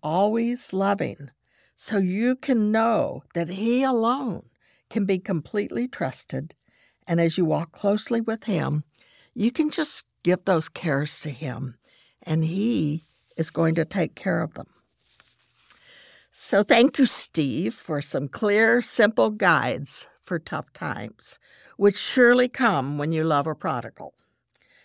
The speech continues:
God is all-powerful. He knows it all. And he always loves us and our prodigals. So we can trust him as we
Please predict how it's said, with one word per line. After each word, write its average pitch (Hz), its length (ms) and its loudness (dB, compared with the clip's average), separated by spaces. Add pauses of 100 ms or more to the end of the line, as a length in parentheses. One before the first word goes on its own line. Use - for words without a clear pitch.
(220)
God 143 280 2
is 208 160 2
all-powerful. 214 840 0 (880)
He 185 160 -2
knows 220 360 2
it 185 100 2
all. 156 560 -4 (1120)
And 180 120 -6
he 202 100 -6 (140)
always 196 680 0
loves 185 380 0
us 240 480 0 (540)
and 170 420 0 (160)
our 165 100 -2
prodigals. 135 840 -6 (680)
So - 240 -2
we 214 220 0
can 214 240 2
trust - 460 -2
him 123 340 -6 (320)
as 156 240 -2
we 151 140 -2